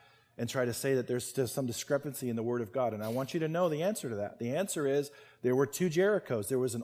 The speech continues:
old Jericho that was the traditional site. There was a newer Jericho. And so that's, that's how that's, that's answered.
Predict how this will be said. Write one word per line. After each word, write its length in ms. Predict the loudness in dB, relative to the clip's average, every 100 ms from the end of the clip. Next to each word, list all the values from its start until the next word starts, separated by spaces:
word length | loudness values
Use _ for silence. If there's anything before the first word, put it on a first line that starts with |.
| 2
old 640 | 6 10 12 12 12 12
Jericho 640 | 8 6 6 4 6 8 8
that 100 | 6
was 140 | 4
the 80 | 0
traditional 500 | -2 -2 -2 -2 -4
site. 380 | 4 6 6 4 -8 0
There 100 | 4
was 180 | 4 4
a 60 |
newer 400 | 2 6 8 8
Jericho. 800 | 6 4 4 2 -2 -2 -2 -4 -12 -20 -6
And 140 | -4
so 140 | 2 4
that's, 340 | 6 6 2 2
that's 240 | 2 2
how 160 | 2 4
that's, 300 | 6 4 0 -12 2
that's 220 | 4 4
answered. 560 | 2 2 0 -2 -4